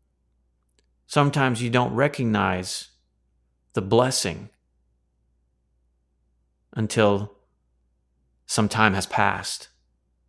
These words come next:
And you might say, "Well, when we lose a loved one,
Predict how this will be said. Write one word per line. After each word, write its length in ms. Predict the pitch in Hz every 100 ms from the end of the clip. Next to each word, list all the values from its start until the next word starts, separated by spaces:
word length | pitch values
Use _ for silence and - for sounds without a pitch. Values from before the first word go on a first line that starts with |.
| _ _ _ _ _
And 140 | -
you 60 | 92
might 200 | 90 87
say, 140 | 98
"Well, 400 | 87 87 85 - _ _ _ _ _ _ _ _ _ 254 - _ _ _ _ _ _ _ - _ _ _ _
when 300 | 117 107 101
we 100 | 101
lose 280 | 107 107
a 60 | 95
loved 300 | 92 123 127
one, 360 | 104 - -